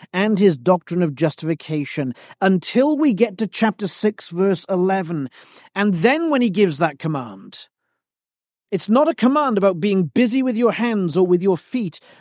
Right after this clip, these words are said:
or, or doing things externally. You know what the command is, don't you? "So you must also consider yourselves dead to sin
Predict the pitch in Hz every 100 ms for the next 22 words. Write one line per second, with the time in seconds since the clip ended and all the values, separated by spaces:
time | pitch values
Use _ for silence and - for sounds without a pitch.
0 | - 214 208 165 208 285 285 - 254 247
1 | 190 - 226 - - - 233 233 233 202
2 | 131 104 _ _ _ _ _ _ _ _
3 | _ _ _ _ _ - 226 247 190 175
4 | 160 160 190 165 226 247 208 113 _ _
5 | _ _ _ _ _ _ - - 226 247
6 | 233 233 240 226 214 - - 220 220 -
7 | 214 196 202 190 - - 240 233 220 214
8 | 180 - 240 190 147 135 143 165 160 -
9 | - _ _ - 147 110 - 220 247 240
10 | 175 - _ - 220 180 - - 240 165
11 | 147 156 170